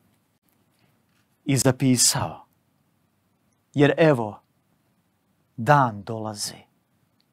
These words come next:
poput peći užaren. Oholi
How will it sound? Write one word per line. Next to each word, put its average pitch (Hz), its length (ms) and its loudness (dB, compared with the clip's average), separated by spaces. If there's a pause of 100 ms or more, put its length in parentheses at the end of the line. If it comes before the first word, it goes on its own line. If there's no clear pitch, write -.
(640)
poput 160 340 -4
peći 143 320 -2
užaren. 107 580 -12 (920)
Oholi 185 720 4